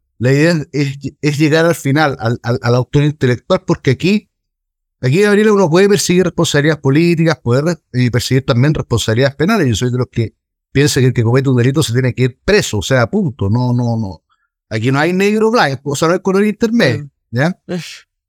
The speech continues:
Speaker 1: Pero acá se abusó del sistema,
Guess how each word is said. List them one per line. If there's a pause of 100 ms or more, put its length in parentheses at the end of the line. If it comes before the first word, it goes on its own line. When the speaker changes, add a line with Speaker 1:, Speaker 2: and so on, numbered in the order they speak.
(140)
Speaker 1:
Pero
acá
se
abusó (340)
del
sistema,